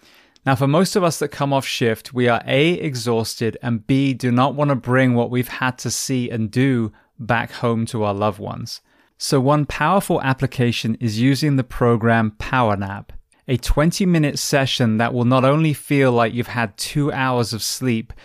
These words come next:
but also downregulate from a hypervigilant state back into the role of mother or father, husband or wife. Now, there are so many other applications and benefits from this software, so I urge you to go and listen to episode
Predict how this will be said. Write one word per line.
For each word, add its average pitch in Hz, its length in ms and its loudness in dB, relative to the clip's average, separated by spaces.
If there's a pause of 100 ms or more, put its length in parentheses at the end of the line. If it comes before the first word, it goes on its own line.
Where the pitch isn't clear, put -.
(280)
but 127 100 2
also 135 460 2
downregulate 123 1000 0
from 117 280 -2
a 104 40 -6
hypervigilant 131 920 -2
state 113 440 -2 (440)
back 147 240 -2
into 170 180 -2
the 147 140 0
role 117 440 4
of 110 200 -6
mother 120 360 2
or 123 80 2
father, 110 580 0
husband 107 640 -6
or 104 200 -4
wife. - 520 -8 (520)
Now, 131 140 2
there 143 200 6
are 131 60 4
so 151 420 4
many 143 400 2
other 135 380 2
applications 131 840 0
and 117 240 -2
benefits 127 540 2
from 117 180 0
this 110 140 -2
software, 117 640 0
so 117 200 -2
I 113 140 2
urge 135 340 2
you 170 120 2
to 156 100 0
go 123 380 4
and 117 260 -2
listen 135 340 0
to - 180 -6
episode 123 600 -2